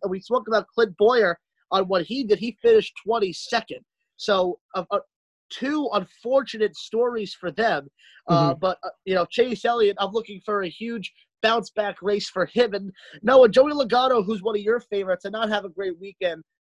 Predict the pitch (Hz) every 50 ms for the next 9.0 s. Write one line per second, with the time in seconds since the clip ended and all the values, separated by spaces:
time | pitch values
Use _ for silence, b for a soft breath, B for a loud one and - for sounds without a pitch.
0 | _ - 160 151 151 147 143 - - - 240 240 220 202 233 233 226 226 214 -
1 | - 185 185 175 160 190 208 214 196 156 175 165 160 160 _ 170 165 156 165 165
2 | 165 165 156 143 135 _ - 107 - _ _ _ _ B B B B B B B
3 | - 247 233 208 - - 277 285 302 277 262 240 220 220 214 214 - - 247 262
4 | 294 269 254 254 247 220 214 202 - - 220 208 185 180 - - 185 196 196 175
5 | 185 185 185 185 180 180 180 175 175 175 - - 214 208 196 190 - 180 165 -
6 | 185 - - - - 175 170 - - - 196 175 151 139 131 127 - b b b
7 | b 165 190 202 214 180 151 - - - - 156 139 - - - - - - -
8 | 139 - 147 143 151 147 135 139 143 - - 160 151 147 139 - 131 123 127